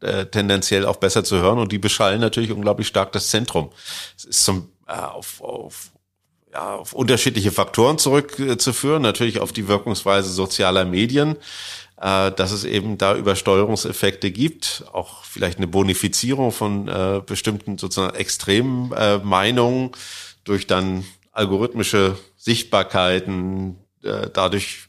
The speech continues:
ja, wenn Sie irgendwie einen sehr moderaten Tweet absetzen, wird da kaum jemand drauf reagieren. Wenn Sie das ein bisschen extremer und schärfer formulieren,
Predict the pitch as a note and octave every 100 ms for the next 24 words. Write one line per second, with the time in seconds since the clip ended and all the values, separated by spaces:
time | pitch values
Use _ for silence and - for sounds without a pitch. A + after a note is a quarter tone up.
0 | - - - - F#2 F#2+ F#2+ G2 G2+ F#2+
1 | G2 F#2 F#2 G2 G2 E2+ F2 - A2 -
2 | A#2 F#2 G#2 G#2 F#2+ - F#2+ F#2+ F#2+ -
3 | F#2+ G#2 G2 F#2 F#2 - F#2 F#2 F#2 F2+
4 | G#2+ A2 G#2+ F#2+ F#2+ F#2 F#2 F#2 F2+ G2
5 | F2+ - - G2 G#2 F#2+ - G2 F#2+ G#2+
6 | - G2+ F#2+ F#2+ G2